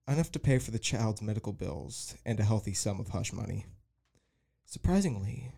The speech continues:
the check was not signed by the strange man in question, who identified himself as one Mister Hyde,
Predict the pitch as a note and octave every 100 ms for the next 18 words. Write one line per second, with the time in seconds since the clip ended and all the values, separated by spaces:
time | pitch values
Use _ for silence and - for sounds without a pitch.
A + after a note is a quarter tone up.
0 | - _ _ _ _ _ _ D3 - G3
1 | - G#3+ D3 D#3+ - - C#3+ D3 B2 A2+
2 | - A2+ A#2 - B2 A#2 G#2+ A2 G#2+ G#2
3 | B2 B2 - - - - B2+ - _ _
4 | _ _ - B2 A2+ A2+ A2 G2+ F#2+ F#2+
5 | G#2+ A2 G#2+ G#2+ G2+ A2 G2+ - A2 -
6 | G2 F2+ F2+ - D2